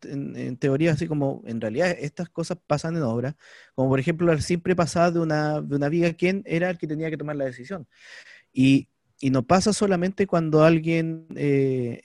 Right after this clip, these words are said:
em, pa-, tiró este modelo a Naviswork y encontró este error, sino que en realidad esa toma de decisión pudo, te la pudieron haber preguntado en el transcurso del camino. "Oye, me, me acabo de encontrar de que, de que necesito pasar por esta viga.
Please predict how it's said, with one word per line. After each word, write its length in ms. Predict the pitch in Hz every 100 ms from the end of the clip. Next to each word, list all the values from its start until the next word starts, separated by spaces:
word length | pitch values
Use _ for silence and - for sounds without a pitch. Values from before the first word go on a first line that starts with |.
| -
em, 720 | 120 117 113 113 107 98 92 101 _ _ _ _ _ _ _ 117 120 -
pa-, 160 | 135
tiró 240 | 147 135 151
este 160 | -
modelo 320 | 151 143 156 147
a 60 |
Naviswork 600 | 139 131 - 135 175 190
y 80 | 170
encontró 360 | 151 131 120 151
este 200 | - 113
error, 200 | 160 175
sino 260 | 147 139
que 120 | 135
en 120 | 131 123
realidad 360 | 117 131 165 - - -
esa 220 | 147 165
toma 180 | 165 156
de 60 |
decisión 500 | 151 143 - 156 170 - - _
pudo, 360 | 139 143 147 143
te 160 | 131
la 100 | 123
pudieron 320 | 120 135 143
haber 140 | 139 147
preguntado 420 | 147 123 - 143
en 80 | 143
el 100 | 123
transcurso 440 | 117 110 143 147
del 100 | 123
camino. 360 | - 104 165 147
"Oye, 200 | 170 143
me, 180 | 123 117 -
me 100 | 117
acabo 200 | 117 135
de 60 | 175
encontrar 420 | 175 151 151 156
de 120 | 151
que, 200 | 139 123 - - -
de 140 | - 120
que 80 | 120
necesito 500 | 113 110 - 156 180
pasar 320 | 170 160 151
por 140 | 151
esta 220 | 139 -
viga. 360 | 127 143 147 156